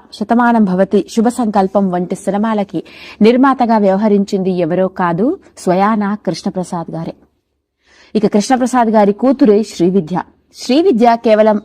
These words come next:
ఆర్జేగా మంచి పాపులారిటీని సంపాదించుకోవడం మాత్రమే కాదు, వెండి తెర మీద కూడా యాక్ట్రెస్‌గా మనందరికీ సుపరిచితురాలు.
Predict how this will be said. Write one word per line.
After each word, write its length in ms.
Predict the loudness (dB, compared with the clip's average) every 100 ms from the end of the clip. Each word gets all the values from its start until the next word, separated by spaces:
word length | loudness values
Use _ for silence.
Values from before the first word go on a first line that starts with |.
| -2
ఆర్జేగా 560 | 0 0 0 2 2
మంచి 340 | 2 0 -2 -2
పాపులారిటీని 760 | 0 0 0 0 0 -2 -2
సంపాదించుకోవడం 920 | -4 -4 -2 -2 -4 -4 -4 -2 -2
మాత్రమే 560 | -4 -4 -4 -2 -2 -4
కాదు, 400 | -4 -4 -4 -6 _ _ -20 _
వెండి 320 | 2 4 4 2
తెర 180 | 2
మీద 220 | 4 4 4
కూడా 340 | 0 0 -2 -4
యాక్ట్రెస్‌గా 640 | -6 -6 -4 -6 -4 -2 0
మనందరికీ 640 | 0 0 -2 -2 -2 -4
సుపరిచితురాలు. 800 | -6 -6 -6 -6 -8 -6 -6